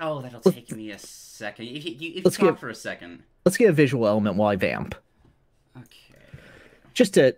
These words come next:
Speaker 2: just to help out the folks at home, so that we know who we're talking about, what
Speaker 1: Mm,
Speaker 2: we're doing.
Speaker 1: mm-hmm.
Speaker 2: Uh, God, the Slay the Princess character is gonna be hard.
Speaker 1: <laughs>
Speaker 2: Do you know that they're a freaking Birdman?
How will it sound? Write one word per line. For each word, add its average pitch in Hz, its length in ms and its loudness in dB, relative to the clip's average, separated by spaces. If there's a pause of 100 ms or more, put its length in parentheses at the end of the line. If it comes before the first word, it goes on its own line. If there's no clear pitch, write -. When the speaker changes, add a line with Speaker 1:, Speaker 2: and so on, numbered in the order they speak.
Speaker 2:
just - 180 -4
to 226 80 6
help 135 160 2
out 104 180 -2
the 110 80 -6
folks 101 280 -2
at 101 80 -2
home, 104 360 -6
so - 160 0
that 139 80 4
we 143 120 2
know 127 220 2
who 143 300 2
we're 113 400 2 (220)
talking 92 300 -2
about, 50 380 -8 (100)
what 180 180 0
Speaker 1:
Mm, - 20 0
Speaker 2:
we're 143 80 0
doing. - 320 -6
Speaker 1:
mm-hmm. 76 120 -18 (600)
Speaker 2:
Uh, 117 180 2 (920)
God, 104 320 2
the 104 100 -4
Slay 120 200 -2
the - 80 -8
Princess 98 320 -6
character - 280 -8
is - 80 -12
gonna - 140 -8
be - 100 -10
hard. - 360 -10 (960)
Speaker 1:
<laughs> - 600 -20
Speaker 2:
Do 160 120 4
you 233 80 6
know 339 220 6
that 381 160 6
they're 277 180 8
a 247 80 8
freaking 262 380 2
Birdman? 202 840 2